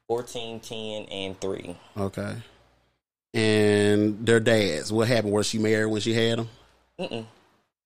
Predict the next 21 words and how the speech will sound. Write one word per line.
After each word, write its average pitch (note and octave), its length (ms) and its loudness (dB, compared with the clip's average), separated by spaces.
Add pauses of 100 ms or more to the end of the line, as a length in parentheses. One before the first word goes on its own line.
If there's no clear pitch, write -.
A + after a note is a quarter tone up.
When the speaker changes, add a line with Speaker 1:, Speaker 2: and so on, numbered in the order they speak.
(140)
Speaker 2:
Okay, G#2 420 -6 (1120)
so A2 140 0
I A2 40 2
wonder A2+ 320 2
what G#2+ 180 -2
that G#2+ 160 0
was G#2 140 -4
about. F#2+ 360 -4 (1000)
Speaker 1:
Like F2+ 220 -6
them G#2+ 160 -8
not G2 160 -8
being G#2 180 -8
involved. G#2 540 -10
Speaker 2:
Mm-hmm. A2+ 640 0
'Cause A#2 240 2
I'm B2 80 4
like, A#2 200 4
why A2+ 280 4
are A2+ 40 4
they A2+ 100 2
not G#2+ 280 0